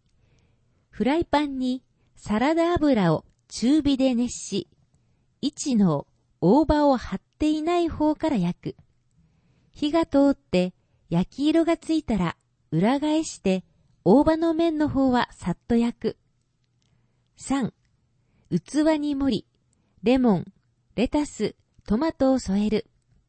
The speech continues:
良質なタンパク源で、高血圧や動脈硬化を予防すると言われているアジ。ベータカロテン、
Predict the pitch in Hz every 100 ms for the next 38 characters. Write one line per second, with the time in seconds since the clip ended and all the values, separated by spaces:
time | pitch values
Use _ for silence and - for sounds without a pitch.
0 | _ _ _ _ _ _ _ _ _ _
1 | _ _ _ - 208 240 269 - 247 262
2 | 262 262 - 302 285 240 254 214 185 185
3 | _ _ _ _ - - 226 320 339 -
4 | 349 330 - 233 233 - _ _ _ -
5 | 185 247 311 311 339 - 330 330 - 214
6 | 170 165 170 233 269 285 247 285 320 294
7 | 269 262 262 262 262 240 247 196 165 _
8 | _ _ _ _ _ _ _ - 190 233
9 | 233 233 240 247 220 - 180 165